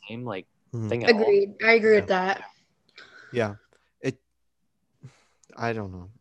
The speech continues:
Speaker 2: It's, the
Speaker 1: And it's
Speaker 2: Iron
Speaker 1: ex-
Speaker 2: Man movie, it just felt,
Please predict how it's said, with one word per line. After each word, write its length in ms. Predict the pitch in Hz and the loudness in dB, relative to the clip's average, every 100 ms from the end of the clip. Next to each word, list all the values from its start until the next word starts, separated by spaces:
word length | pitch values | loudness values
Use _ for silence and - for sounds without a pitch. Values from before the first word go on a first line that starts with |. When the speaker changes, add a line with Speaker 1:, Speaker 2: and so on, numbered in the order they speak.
| 120 | -16
Speaker 2:
It's, 340 | 117 - - _ _ _ _ _ _ _ - _ _ _ _ _ - - - - | -16 -16 -20 _ _ _ _ _ _ _ -20 _ _ _ _ _ -20 -20 -20 -16
the 100 | 123 | -8
Speaker 1:
And 100 | 151 | 2
it's 60 | 160 | 2
Speaker 2:
Iron 100 | 165 | 2
Speaker 1:
ex- 160 | - 165 | -8 -20
Speaker 2:
Man 80 | 165 | -10
movie, 400 | 165 160 165 165 | -8 -4 -4 -4
it 80 | 135 | -8
just 260 | 113 139 - | -8 -10 -10
felt, 400 | - 123 120 - | -2 0 -2 -6